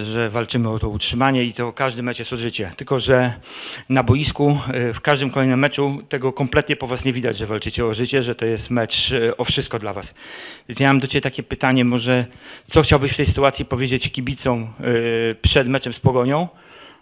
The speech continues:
Nie mówiąc tych samych frazesów tak naprawdę, które okazują się potem pustymi słowami.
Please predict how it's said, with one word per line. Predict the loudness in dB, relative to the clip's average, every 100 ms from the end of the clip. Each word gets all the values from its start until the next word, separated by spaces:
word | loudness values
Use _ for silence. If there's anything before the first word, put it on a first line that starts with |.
| -8
Nie | -2 0
mówiąc | 0 0 -2 -4
tych | -8 0
samych | 2 2 -2 -8 -14 -20
frazesów | -14 -2 2 4 4 0
tak | -6
naprawdę, | -2 -2 -2
które | -4 -2 -2 -2 -4
okazują | -6 -4 -2
się | -4
potem | -6 -6
pustymi | -6 -6 -2 -2
słowami. | -2 -4 -4 -8